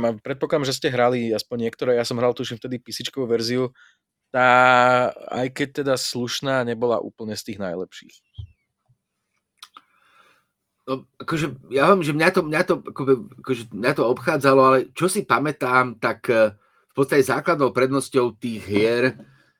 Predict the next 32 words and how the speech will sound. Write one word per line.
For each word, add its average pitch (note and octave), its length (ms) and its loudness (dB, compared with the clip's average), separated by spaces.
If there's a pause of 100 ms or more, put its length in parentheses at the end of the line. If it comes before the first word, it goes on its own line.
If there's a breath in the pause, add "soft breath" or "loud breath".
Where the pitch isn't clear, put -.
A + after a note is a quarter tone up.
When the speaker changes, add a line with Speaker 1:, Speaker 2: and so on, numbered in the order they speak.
(160)
Speaker 2:
e, F#2+ 120 -2 (1500)
akože, A2+ 320 -6 (400)
ja A2+ 160 0
som C3+ 160 -2
mal, B2+ 160 4
akože, G#2+ 320 -10
ja C#3+ 160 0
som C3+ 160 -8
to B2+ 40 0
mal A2+ 80 -4
spojené B2 240 -2
s A#2 80 -10
tým A2+ 120 -4
herným A#2+ 320 -2
modelom, A2+ 480 0
e, - 20 -18 (920 loud breath)
ktorý C3 440 0
ty C3+ 160 -2
si - 80 -10
vlastne C3+ 280 -2
už A2 80 -6
naznačil, C3 640 0 (280)
že B2+ 160 -2
tu C3+ 120 -8
máš B2+ 200 -2
vlastne B2+ 280 -4
hrdina, B2+ 360 -2 (160)
hrdinu, C#3 400 -2
pre A#2 160 -4
ktorého, C3+ 560 0 (440)
akože, A#2 200 -10
funguje, D#3+ 480 2